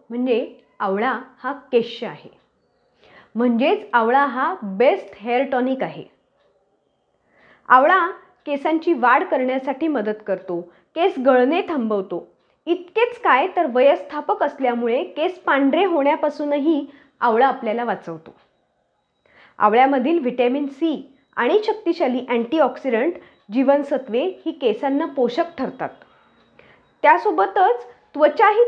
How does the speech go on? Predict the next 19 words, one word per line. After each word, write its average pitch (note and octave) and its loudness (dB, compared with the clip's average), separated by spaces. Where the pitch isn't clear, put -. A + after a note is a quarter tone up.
तुकतुकीत A4 2
ठेवायला C4+ 0
मदत G3+ -4
करतात. - -14
म्हणूनच F4 4
केसांसाठी C#4 2
रोज D#4 4
रसायन E4 0
काळी C4+ 0
म्हणजेच E4 -2
सकाळी C#4+ -2
उपाशीपोटी C#4 -2
आवळा A#3 0
नित्य D4 -2
नियमाने C4 0
खावा. F3 -6
आवळ्याच्या B3+ 2
नियमित D4 2
वापरामुळे B3+ 0